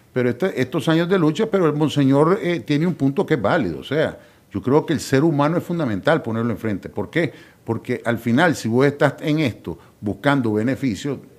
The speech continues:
no vale de nada tu trabajo, ¿verdad? Yo creo que el ser humano y, y, y el sufrimiento que han habido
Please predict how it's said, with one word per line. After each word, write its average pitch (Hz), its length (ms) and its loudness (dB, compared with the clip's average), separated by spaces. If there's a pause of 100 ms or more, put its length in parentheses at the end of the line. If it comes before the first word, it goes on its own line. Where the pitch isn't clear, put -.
(540)
no 117 140 -2
vale 127 240 0
de 101 100 -2
nada 117 300 0
tu - 80 -10
trabajo, 82 460 -12
¿verdad? 87 240 -16 (380)
Yo 90 80 -8
creo 123 180 2
que 139 100 -4
el 131 80 0
ser 131 200 0
humano 147 420 0
y, 123 100 -4
y, 117 360 -4
y 113 60 -2
el 110 80 -4
sufrimiento 117 720 -2
que 120 100 -6
han 127 80 -4
habido 131 440 0